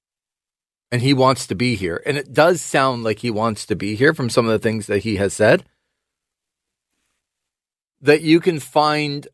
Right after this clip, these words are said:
a deal with him. He's had a really, he's had a good year.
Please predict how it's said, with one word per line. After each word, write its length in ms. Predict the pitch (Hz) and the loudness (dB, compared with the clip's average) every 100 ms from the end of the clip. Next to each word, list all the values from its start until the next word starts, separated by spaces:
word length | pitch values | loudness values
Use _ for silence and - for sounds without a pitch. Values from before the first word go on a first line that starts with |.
| - | -4
a 80 | |
deal 360 | 127 127 131 131 | -2 0 0 2
with 180 | 117 104 | 0 -2
him. 360 | 98 90 92 - _ _ _ | -4 -6 -8 -18 _ _ _
He's 140 | 139 | 0
had 100 | 190 220 | 2 4
a 40 | |
really, 520 | 160 165 170 165 - - | 4 2 4 0 -2 -8
he's 140 | 135 | 2
had 100 | 208 | 4
a 40 | |
good 240 | 170 147 156 | 4 2 2
year. 320 | 160 180 240 | 0 0 -6